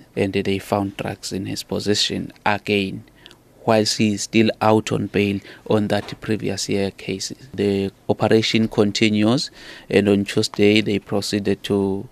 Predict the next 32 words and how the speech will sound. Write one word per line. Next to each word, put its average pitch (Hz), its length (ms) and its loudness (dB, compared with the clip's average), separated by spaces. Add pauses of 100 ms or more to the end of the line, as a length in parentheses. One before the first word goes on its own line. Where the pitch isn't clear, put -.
Bonella, 104 440 2 (140)
where 110 200 6
they 101 240 4
arrested - 640 0 (300)
another 113 400 6
suspect - 720 0 (240)
after 107 320 4
they 101 200 6
have 98 180 2
received 101 480 -2
information 101 880 -2 (420)
that 101 260 -4
there 98 180 2
are 95 100 -2
drug 104 320 -2 (260)
activities 98 680 -4
that - 240 -8
are, 98 260 -6
are, - 400 -8 (220)
are 98 160 -8
happening 98 640 -2
there. 95 260 -4
And 98 200 0
he 98 120 2
was 101 240 2
arrested 101 600 0
and 98 140 -2
he 98 80 0
appeared 101 580 -2
in 104 200 -8
court - 400 -4
yesterday, 101 760 -2